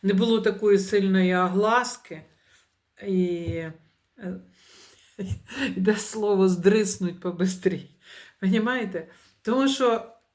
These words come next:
домовлятися, е, на що вони там розраховували, що от домовляться,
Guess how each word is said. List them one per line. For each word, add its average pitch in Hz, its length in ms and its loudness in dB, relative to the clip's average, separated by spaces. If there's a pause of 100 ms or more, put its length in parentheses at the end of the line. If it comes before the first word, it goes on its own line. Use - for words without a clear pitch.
(180)
домовлятися, 208 1300 0 (260)
е, 170 300 -14
на 180 220 -2
що 208 200 -2
вони 185 180 4
там 170 220 -4
розраховували, 175 840 -2
що 147 180 -14
от 151 180 -16
домовляться, 185 1000 -4